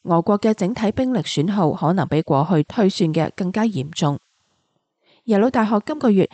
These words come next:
亦公布對俄國經濟數據嘅調查，顯示俄國政府高達六成嘅財政收入都依賴能源出口。俄國天然氣對歐洲嘅出口量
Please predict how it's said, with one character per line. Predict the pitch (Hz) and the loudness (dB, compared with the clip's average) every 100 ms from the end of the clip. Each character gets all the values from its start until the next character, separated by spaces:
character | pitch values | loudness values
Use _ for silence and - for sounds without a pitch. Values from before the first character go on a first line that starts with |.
| - | -10
亦 | - 214 | -4 -4
公 | - 302 | -2 -4
布 | 247 175 | 0 0
對 | - 196 | 2 0
俄 | 180 139 | 2 0
國 | - 175 - | 2 -2 0
經 | 240 240 | -4 -2
濟 | 185 156 | -2 0
數 | - 156 | 0 0
據 | 156 | 0
嘅 | 151 156 | -2 -2
調 | 147 143 | 0 -2
查， | - - - _ _ _ _ | -6 -12 -14 _ _ _ _
顯 | - 160 | -4 -4
示 | 208 170 151 | 0 -2 0
俄 | 139 | -2
國 | - 165 | 0 -2
政 | - 165 | 0 -2
府 | - 143 190 - _ - | -2 0 0 -4 _ -12
高 | 302 | -6
達 | 285 170 | -2 -2
六 | - 170 | 0 -4
成 | - - 113 85 | -4 -6 -6 -2
嘅 | 170 | -4
財 | - - | -2 -4
政 | 185 175 | -2 -2
收 | 247 233 | 0 2
入 | 175 - - _ | 0 -4 -20 _
都 | - 220 | 0 2
依 | 226 | 4
賴 | 202 147 151 | 2 2 0
能 | 160 143 | -2 -2
源 | 135 - | -2 -4
出 | 240 | -6
口。 | - 147 147 - _ _ _ _ _ _ _ | -2 0 0 -2 _ _ _ _ _ _ _
俄 | 208 196 | -2 2
國 | 240 | 0
天 | 240 320 269 147 | -2 -4 -4 -2
然 | 196 | -2
氣 | 180 | -2
對 | - 180 214 | 0 0 2
歐 | 262 | 0
洲 | 262 | 0
嘅 | 262 180 | 0 0
出 | 240 | -2
口 | - 147 | -2 0
量 | 180 151 | 2 0